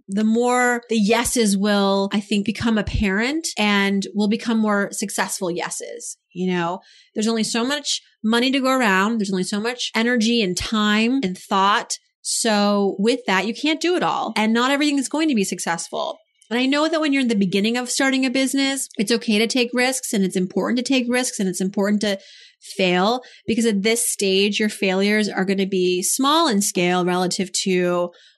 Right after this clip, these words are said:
one day when you're doing exceptionally well, there's a lot at stake and you fail big time and that could really set you back and it could hurt. But right now, small failures are more like lessons learned.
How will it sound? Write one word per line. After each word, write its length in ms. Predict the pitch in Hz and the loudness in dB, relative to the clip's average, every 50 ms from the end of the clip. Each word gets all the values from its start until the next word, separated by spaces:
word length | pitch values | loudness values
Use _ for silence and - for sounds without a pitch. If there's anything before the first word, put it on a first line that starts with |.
| _ | _
one 180 | - 190 196 196 | -2 -2 0 0
day 220 | 190 202 190 190 | 2 2 2 2
when 180 | 185 185 180 175 | 2 0 0 0
you're 140 | 175 175 175 | 0 0 0
doing 400 | 175 180 175 170 170 170 170 170 _ _ _ - | 2 2 2 2 0 -2 -4 -8 _ _ _ -14
exceptionally 520 | 202 - - 269 254 247 - - 220 214 | -8 -4 -2 -2 0 0 0 0 2 0
well, 400 | 208 247 269 254 247 240 240 233 | 2 2 4 4 4 4 4 4
there's 120 | 208 190 170 | 2 0 0
a 40 | |
lot 160 | 170 160 147 147 | 0 -2 -2 -4
at 80 | - | -6
stake 560 | - - - - 240 226 226 220 214 214 - _ _ _ _ _ - - | -8 -8 -2 0 2 2 4 2 0 -2 -6 _ _ _ _ _ -6 -2
and 160 | 185 185 185 | 0 0 2
you 100 | 180 180 | 0 0
fail 260 | 180 - 202 180 175 | 0 0 0 0 0
big 240 | 175 190 220 214 202 | 2 0 0 -2 -2
time 420 | - 208 202 180 180 175 175 175 | -2 -2 0 2 2 2 2 2
and 120 | 175 170 175 | 2 2 0
that 120 | 175 175 | 0 0
could 140 | - 190 185 | 0 0 0
really 220 | 185 185 180 180 | 0 0 0 0
set 180 | 185 - 180 - | -2 -2 -2 -2
you 100 | 180 175 | -2 -2
back 600 | 180 190 208 233 220 196 170 165 165 - - - - | 0 2 2 4 4 4 4 2 0 -2 -6 -12 -6
and 80 | - 190 | -6 -4
it 40 | 185 | -4
could 100 | 180 165 | -4 -8
hurt. 640 | - - - - 247 240 214 180 170 - - - - _ _ _ _ _ _ _ - | -10 -12 -6 0 2 4 4 4 2 0 -4 -8 -12 _ _ _ _ _ _ _ -8
But 80 | 220 | -4
right 220 | 214 220 220 214 226 | -2 0 0 0 0
now, 340 | 254 262 269 269 262 254 247 | 0 2 2 2 0 0 -2
small 320 | 240 - 254 240 226 233 | -2 -2 0 2 2 2
failures 560 | 233 - 233 214 214 214 208 202 202 202 196 | 0 0 0 0 2 2 2 2 2 2 0
are 140 | 202 175 180 | 0 0 0
more 260 | 185 185 175 170 170 | 2 2 2 2 2
like 340 | 170 170 170 170 170 165 - _ _ - 196 | 2 2 0 0 -2 -6 -12 _ _ -16 -6
lessons 540 | 202 180 190 185 190 - - 220 196 185 202 | -4 0 0 0 0 0 0 0 0 2 2
learned. 500 | 170 165 160 165 175 196 240 277 294 - | 2 0 0 0 0 0 0 -2 -4 -8